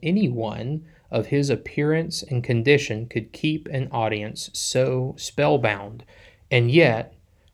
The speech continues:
the power of God it was upon his life, because there Farmer Yang sat absolutely riveted on every word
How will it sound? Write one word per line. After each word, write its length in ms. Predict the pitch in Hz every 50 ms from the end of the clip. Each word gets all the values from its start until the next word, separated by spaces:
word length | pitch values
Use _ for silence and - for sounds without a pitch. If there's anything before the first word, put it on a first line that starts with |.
| _ _ -
the 100 | 117 110
power 540 | - - - - 135 143 151 156 151 147 127
of 140 | - 120
God 280 | 120 117 117 123 123 117
it 100 | 117 -
was 400 | 110 110 113 110 101 101 98 101
upon 340 | 107 101 - - 110 104 104
his 140 | 104 98 113
life, 440 | 107 104 98 95 101 - - - - _ _ _ _ _ _ _ _ _ _ _ - _ _ _ - _ -
because 440 | 127 117 - - 123 110 104 - 120
there 440 | 120 127 127 120 113 107 110 117 120 120
Farmer 460 | - - 123 113 117 127 143 147 147
Yang 540 | 135 120 110 104 101 101 101 107 120 131 123
sat 420 | - - 127 120 117 - - -
absolutely 1400 | - 156 135 139 143 143 143 - - - - 151 151 139 131 123 120 117 120 117 143 120 117 113 113 110 - - _ _ _ -
riveted 680 | 120 113 113 120 123 120 110 110 101 101 95 98 - - - -
on 300 | - 120 107 104 113 - - -
every 520 | - 131 139 147 143 143 170 170 160 160 156
word 640 | 139 123 - 127 117 110 107 101 101 104 101 -